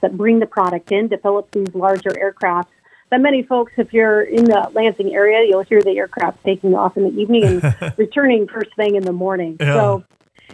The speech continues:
Speaker 1: and it's looking at those opportunities. How can we continue to expand the relationship with U P S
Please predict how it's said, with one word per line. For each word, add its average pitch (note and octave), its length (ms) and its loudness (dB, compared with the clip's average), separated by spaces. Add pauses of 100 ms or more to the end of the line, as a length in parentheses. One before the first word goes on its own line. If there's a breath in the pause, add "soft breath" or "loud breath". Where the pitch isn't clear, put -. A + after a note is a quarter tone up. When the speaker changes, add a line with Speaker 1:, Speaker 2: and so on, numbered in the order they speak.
(120)
Speaker 1:
and C4+ 200 2
it's C4 180 -2
looking D#4+ 320 -4
at B3 120 -6
those C4+ 300 2
opportunities. C4+ 720 -2
How B3+ 160 0
can B3 220 -2
we A#3 100 0
continue A3+ 460 2
to A3 160 4
expand G#3 440 -2
the A3+ 60 -4
relationship A3 600 0
with G#3 160 -4
U G#3 140 -2
P F#3+ 180 -2
S F#3+ 240 0